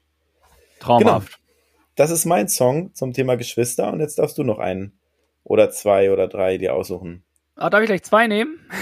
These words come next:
Speaker 2: Darfst du. Ich hatte überlegt, ob wir die Hi-, was du anfangs meintest, die Hilltop Hoops noch raufnehmen mit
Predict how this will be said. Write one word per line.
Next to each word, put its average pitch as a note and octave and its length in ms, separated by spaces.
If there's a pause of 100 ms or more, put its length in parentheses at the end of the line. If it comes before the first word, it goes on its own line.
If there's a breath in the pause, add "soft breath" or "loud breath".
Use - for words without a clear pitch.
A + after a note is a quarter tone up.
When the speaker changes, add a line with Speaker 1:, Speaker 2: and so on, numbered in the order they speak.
(160)
Speaker 2:
Darfst A#2+ 280
du. G2+ 40 (300 soft breath)
Ich A#2 100
hatte D#3 120
überlegt, D#3+ 280
ob D#3 120
wir D#3 60
die C#3 360
Hi-, B2 220
was C#3 160
du B2 60
anfangs D3 300
meintest, C#3+ 340
die B2+ 120
Hilltop D#3+ 400
Hoops C3 220
noch A#2+ 160
raufnehmen A2 420
mit A2 220